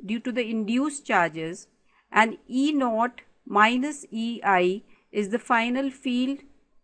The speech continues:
after the dielectric is introduced. Now this field, which is E naught minus E I, which is the vector sum of the two fields, is equal to the original field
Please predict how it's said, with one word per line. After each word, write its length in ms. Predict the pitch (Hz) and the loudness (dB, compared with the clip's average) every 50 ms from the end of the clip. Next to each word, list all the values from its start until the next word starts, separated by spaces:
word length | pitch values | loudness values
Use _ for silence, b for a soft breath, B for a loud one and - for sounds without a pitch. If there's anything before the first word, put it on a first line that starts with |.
| _ _ | _ _
after 360 | - 208 226 226 - - 285 | 6 8 8 8 4 -2 0
the 120 | 247 269 240 | 0 2 4
dielectric 720 | 196 196 185 185 185 196 208 202 202 - 254 247 247 - | 6 6 6 6 4 2 0 -2 -4 -6 -8 -8 -4 -4
is 300 | 254 285 320 - - - _ _ _ _ _ - | -4 -4 -4 -6 -12 -20 _ _ _ _ _ -4
introduced. 800 | 220 233 233 202 233 196 139 135 131 - - - - - _ - - _ _ _ _ _ _ _ _ _ _ _ _ _ _ _ _ _ _ _ _ - | -2 -2 -2 -2 -4 -6 -6 -6 -8 -10 -12 -14 -20 -20 _ -20 -20 _ _ _ _ _ _ _ _ _ _ _ _ _ _ _ _ _ _ _ _ 4
Now 260 | 233 233 254 247 - - - | 6 6 6 6 2 -4 -14
this 460 | 196 202 277 349 - - - - - _ _ | -8 -2 -2 -2 -2 -2 -6 -14 -18 _ _
field, 500 | _ - 277 277 277 262 220 185 165 165 | _ 0 2 2 4 4 2 0 -2 -2
which 160 | 190 202 - | -4 -4 -2
is 160 | 254 226 247 - - | -6 -8 -8 -10 -8
E 160 | 240 240 262 | -4 -4 -2
naught 400 | 247 247 240 240 269 277 277 - - - - _ - | -2 -2 0 0 0 0 -2 -8 -16 -18 -18 _ -2
minus 540 | 226 220 220 220 226 226 247 247 - - - _ | 2 4 4 4 2 0 -4 -6 -6 -10 -16 _
E 260 | 220 254 269 277 - - | -2 0 0 0 2 4
I, 280 | 185 180 175 180 185 | 6 6 6 6 4
which 220 | 196 196 208 - - | 2 -2 -4 -6 -6
is 100 | 220 202 | -6 -6
the 100 | 220 196 | -4 0
vector 400 | 202 208 202 - - 254 262 254 | 0 -2 -2 -2 -2 -2 -2 -2
sum 320 | - - 254 233 233 233 | -2 0 0 0 0 -2
of 140 | 233 220 202 | -6 -4 -4
the 80 | 226 | -6
two 260 | 220 - 254 262 277 269 | -4 -4 -6 -6 -6 -8
fields, 640 | - - 262 220 190 165 160 160 170 - - - b b b b b b b b b b b b | -8 -6 -4 -2 -2 -2 -2 -4 -8 -12 -16 -20 b b b b b b b b b b b b
is 360 | - 220 233 247 247 - - _ _ _ _ _ _ - | -2 0 0 0 -2 -6 -12 _ _ _ _ _ _ -2
equal 500 | 233 262 269 262 285 277 311 311 311 285 | -2 -2 0 -2 -2 -2 0 0 0 -2
to 380 | - 277 262 254 262 277 277 - _ _ - | -4 -2 -2 0 -2 -2 -4 -8 _ _ -6
the 200 | 196 233 247 - - | -4 -4 -4 -2 0
original 560 | 208 233 240 269 269 262 277 285 311 320 302 | 2 2 4 2 2 0 0 2 2 2 0
field 400 | 302 - - 269 254 269 262 254 | -2 -4 -4 -2 0 0 -2 -4